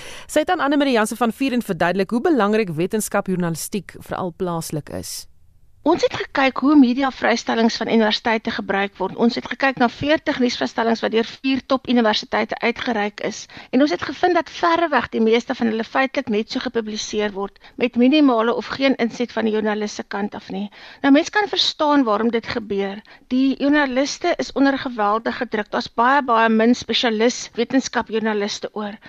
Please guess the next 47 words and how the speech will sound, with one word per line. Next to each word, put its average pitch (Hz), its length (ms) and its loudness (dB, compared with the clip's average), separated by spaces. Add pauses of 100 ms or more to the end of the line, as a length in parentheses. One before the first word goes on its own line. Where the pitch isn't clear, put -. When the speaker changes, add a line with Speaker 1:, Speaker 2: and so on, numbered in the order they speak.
(280)
Speaker 2:
En 269 160 6
daarom 285 380 4 (180)
is 254 80 -6
dit 285 140 -8
somtyds 302 520 0 (140)
verstaanbaar 302 600 2
dat 214 160 -2
hulle 233 260 2
'n 233 60 -4 (120)
goeie 302 240 2
nuusvrystelling 233 640 0
wat 214 140 -2
hulle 226 120 -2
ontvang 220 440 0
net 233 160 2
so 262 120 -2
sal 226 160 -6
gebruik. 208 480 -10 (300)
Maar 269 100 0
die 294 180 -2
probleem 262 300 4
is 339 100 2
natuurlik 262 380 0
dat 240 120 0
daar 233 140 2
dan 233 200 2
geen 294 280 2
vrae 226 400 -2
of 208 100 -6
geen 262 300 0
kritiese 240 520 -6
oorsig 220 380 -4
is - 200 -10
nie. 208 240 -8 (320)
En 247 120 2
mense 277 200 4
moet 349 120 -2
ook 370 220 0
onthou 247 260 0
dat 240 200 0
die 240 280 0 (160)
media 285 340 4
mense 247 340 4
wat 240 160 -2
binne 247 280 4
universiteite 247 640 0
werk, 202 480 -4